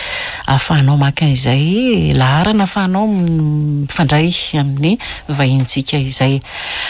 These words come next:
S M S manaraka: "Ao amin'ny L T C Ampefiloha no misy io ministera ny asa sy fiofanana io." Euh, tompona andraikitra voalohany ny fanjakana,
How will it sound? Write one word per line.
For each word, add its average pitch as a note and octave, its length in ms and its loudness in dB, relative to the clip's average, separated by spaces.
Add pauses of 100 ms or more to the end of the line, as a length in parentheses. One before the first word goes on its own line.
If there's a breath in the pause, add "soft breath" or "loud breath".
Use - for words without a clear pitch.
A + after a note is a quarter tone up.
(220 loud breath)
S E3+ 140 2
M G#3 100 4
S A3+ 140 0
manaraka: C#4 480 0 (160)
"Ao G#3+ 160 2
amin'ny F#3+ 320 0
L F#3 160 -4
T F3+ 160 -2
C G3 260 -2
Ampefiloha F#3+ 800 0
no F#3+ 120 2
misy F#3 340 0
io F#3+ 80 0
ministera E3+ 640 0
ny D3 160 0
asa F#3 320 0
sy A3 260 -2
fiofanana F3+ 920 0 (180)
io." C#3+ 260 2 (1900 loud breath)
Euh, G3 1120 2 (100)
tompona C4 320 2
andraikitra G3 340 0
voalohany F#3 600 2
ny F3 40 0
fanjakana, F3+ 720 0